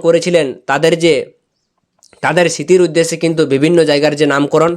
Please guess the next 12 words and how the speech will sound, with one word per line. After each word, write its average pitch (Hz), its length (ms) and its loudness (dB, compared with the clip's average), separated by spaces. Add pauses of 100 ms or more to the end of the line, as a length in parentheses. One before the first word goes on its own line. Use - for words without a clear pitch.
সে - 120 -4
নামকরণ 135 480 0
হয়েছে। 131 240 -2
এটা 151 140 0
কিন্তু 156 360 0 (580)
একমাত্র 151 340 -2 (180)
আন্দোলনের 156 480 0
দ্বারাই 165 260 0 (220)
সম্ভব 165 380 0
হয়েছে। 135 300 -2 (1700)
চতুর্থ 240 360 2 (140)
নাম্বারে 208 300 2